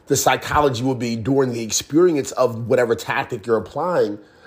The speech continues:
I think many leaders are not utilizing that. I think many leaders are ignoring human behavior, are ignore-, ignoring human tendencies, are ignoring the general landscape of how anyone would experience something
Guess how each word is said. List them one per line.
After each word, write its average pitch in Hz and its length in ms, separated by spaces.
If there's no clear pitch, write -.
I 139 60
think 147 260
many 131 220
leaders 123 360
are 104 60
not 101 260
utilizing 85 540
that. - 160
I - 60
think 131 200
many 135 240
leaders 143 360
are 113 160
ignoring 110 560
human 131 260
behavior, 92 600
are 107 180
ignore-, 101 520
ignoring 107 480
human 135 260
tendencies, 92 720
are 110 280
ignoring 117 840
the 113 140
general 131 640
landscape 120 640
of 107 140
how 110 500
anyone 139 640
would 120 160
experience 123 1120
something 117 680